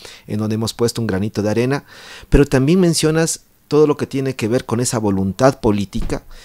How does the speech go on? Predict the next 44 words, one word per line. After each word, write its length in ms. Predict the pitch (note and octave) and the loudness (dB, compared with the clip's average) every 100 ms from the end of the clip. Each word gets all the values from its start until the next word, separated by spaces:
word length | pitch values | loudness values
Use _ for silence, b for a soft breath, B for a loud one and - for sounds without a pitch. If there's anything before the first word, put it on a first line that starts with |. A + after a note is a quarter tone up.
| B B | B B
y 120 | D3 | 0
que 140 | F#3 | 2
no 140 | F#3+ F#3+ | 2 4
quede 220 | F#3+ F3+ | 4 4
solamente 520 | F3 D3 D3+ E3+ D3+ | 2 2 2 0 0
en 60 | B2+ | -2
el 140 | A#2 | -2
texto, 360 | F3 F3+ - G#2+ | -2 -4 -4 -4
¿no 80 | |
es 60 | G#2+ | -4
cierto?, 300 | D3+ - C3 | -4 -4 -4
de 80 | A#2+ | -2
las 140 | G2+ | -2
regulaciones 520 | G#2 G2 G2+ - C3 | -2 -4 -4 -4 -6
que 120 | - G2+ | -8 -8
tú 120 | A#2+ | -6
nos 140 | A2+ | -6
mencionas 580 | G#2+ G#2 A2+ A2+ D3 - B B B | -6 -6 -4 -4 -6 -10 B B B
y 100 | - | -8
que 120 | - | -4
pasemos 480 | - F3+ E3+ F3 E3 | -4 -4 -2 -2 -2
a 40 | D3+ | -4
un 100 | C#3+ | -4
siguiente 520 | C3 A#2+ D3+ D#3 D3 | -6 -4 -4 -4 -6
paso, 320 | - C#3 D3 | -2 -2 -2
a 40 | |
una 120 | C3+ A#2 | -4 -4
claridad, 580 | A2+ G2+ G#2+ A#2+ C#3 b b b b | -4 -4 0 2 0 b b b b
tanto 280 | B2+ C#3+ D3 | -6 -4 -4
en 60 | |
protocolos 640 | B2+ G#2+ - - A#2 B2 - | -6 -6 -6 -2 0 0 -2
como 240 | G#2+ G2+ | -4 -4
en 80 | F#2+ | -4
acciones. 580 | F2+ - G#2 G2 F#2 - B B B | -6 -4 -2 -2 -6 -12 B B B
Acciones 460 | G#2+ - C#3+ E3+ - | -8 -4 -2 -2 -2
que 100 | A#2+ | -4
sean 320 | - A#2+ D3 | -2 0 0
efectivas, 720 | - G2+ - A2 B2 D3 A#2+ | -2 -6 -6 -6 0 0 0
orientadas 500 | G#2 G2+ G2 A2 A#2+ | -2 -4 -2 -2 -4
justamente 540 | A#2+ - G2+ A2+ A2+ | -8 -6 -4 -4 -4
en 60 | A2 | -4
ese 180 | - G2+ | -4 -4
diagnóstico 640 | G2+ G2+ G2 A#2 - A2 | -2 -4 -6 -8 -8 -6
previo, 400 | A2 G#2 C#3+ | -2 -2 -2